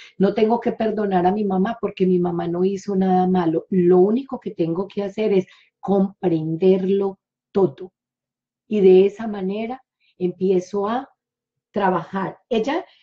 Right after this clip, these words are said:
ella no fue culpable de morirse de cáncer. Ella simplemente prestó su cuerpo, su alma, quiso hacer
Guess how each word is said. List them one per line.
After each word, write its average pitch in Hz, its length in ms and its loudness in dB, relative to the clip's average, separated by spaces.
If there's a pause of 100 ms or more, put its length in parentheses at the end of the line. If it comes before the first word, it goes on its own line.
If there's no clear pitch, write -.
(200)
ella 226 220 2
no 254 160 -2
fue 247 140 -4
culpable 240 560 0
de 220 100 -2
morirse 185 480 0
de 190 160 0
cáncer. 180 520 -6
Ella 202 340 0
simplemente 220 760 -4
prestó 185 540 -4
su 220 220 -6
cuerpo, 254 520 0
su 185 320 4
alma, 202 540 -2 (400)
quiso 202 400 0
hacer 208 520 0